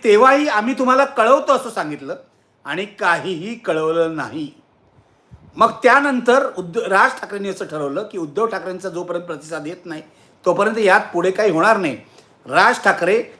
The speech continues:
यांना वारंवार हा प्रश्न विचारला गेला की तुम्ही आणि उद्धव ठाकरे एकत्र येणार का? तेव्हा राज ठाकरे कायम म्हणाले आहेत, "तुम्ही त्यांना जाऊन विचारा." उद्धव ठाकरेंना हा प्रश्न विचारला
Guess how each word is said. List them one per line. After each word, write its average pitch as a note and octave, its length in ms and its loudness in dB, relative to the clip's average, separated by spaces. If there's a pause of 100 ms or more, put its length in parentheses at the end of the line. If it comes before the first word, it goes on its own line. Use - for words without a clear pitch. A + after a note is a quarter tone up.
(160)
यांना F3+ 340 4
वारंवार G3+ 520 4
हा A3+ 120 2
प्रश्न G3+ 260 -6
विचारला E3 400 -2
गेला D3 320 -4 (520)
की F#3 60 -8
तुम्ही G3 260 -4
आणि A#3 160 -2
उद्धव G3+ 240 2
ठाकरे F3+ 320 -2
एकत्र G3+ 300 -4
येणार F#3+ 320 2
का? G#3 240 -2 (800)
तेव्हा A3 400 4
राज F#3 320 2
ठाकरे G3+ 200 -2
कायम G3+ 340 0
म्हणाले E3+ 340 0
आहेत, D#3+ 120 -4 (260)
"तुम्ही G3+ 200 -6
त्यांना F3+ 220 2
जाऊन D3+ 260 0
विचारा." A2+ 340 -12 (560)
उद्धव E3 300 4
ठाकरेंना B3+ 380 0
हा B3+ 60 4
प्रश्न B3 280 -4
विचारला G#3 480 0